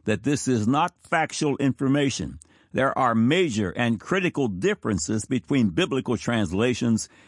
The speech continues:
and we must be certain that the translation we are using is giving us the full inerrant Word of God. If you only have a short time to be here with us today,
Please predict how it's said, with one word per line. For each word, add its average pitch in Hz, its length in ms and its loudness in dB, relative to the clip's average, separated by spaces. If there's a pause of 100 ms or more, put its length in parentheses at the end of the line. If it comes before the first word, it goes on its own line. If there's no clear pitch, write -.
and 104 100 2
we 160 140 2
must 156 280 -2
be 139 120 0
certain 151 500 -4 (280)
that 117 180 -2
the 101 100 -6
translation 147 800 0
we 151 140 4
are 117 180 2
using 156 400 2
is 113 160 2
giving 139 320 0
us 135 160 -2
the 117 120 -4
full 175 420 0
inerrant 143 680 0
Word 131 240 0
of 110 140 -4
God. 139 280 -2 (920)
If 107 140 0
you 117 120 2
only 151 320 2
have 135 220 0
a 131 80 0
short - 320 -2
time 135 260 2
to 123 80 2
be 135 260 2
here 113 140 0
with 95 160 -2
us 90 220 -4
today, 76 460 -2